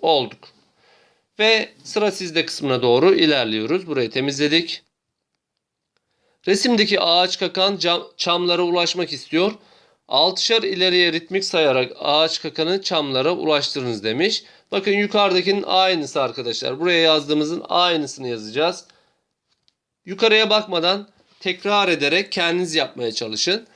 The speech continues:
Altı, on iki, on ikiden sonra on sekiz, on sekizden sonra yirmi dört gelmişti. Yirmi dörde altı eklediğinizde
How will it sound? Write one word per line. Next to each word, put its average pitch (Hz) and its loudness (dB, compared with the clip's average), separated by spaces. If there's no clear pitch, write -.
Altı, 185 2
on 165 -2
iki, 160 -2
on 196 2
ikiden 147 2
sonra 131 2
on 147 4
sekiz, 139 0
on 180 0
sekizden 127 0
sonra 110 0
yirmi 170 2
dört 151 2
gelmişti. 110 -2
Yirmi 131 0
dörde 151 4
altı 123 2
eklediğinizde 107 -2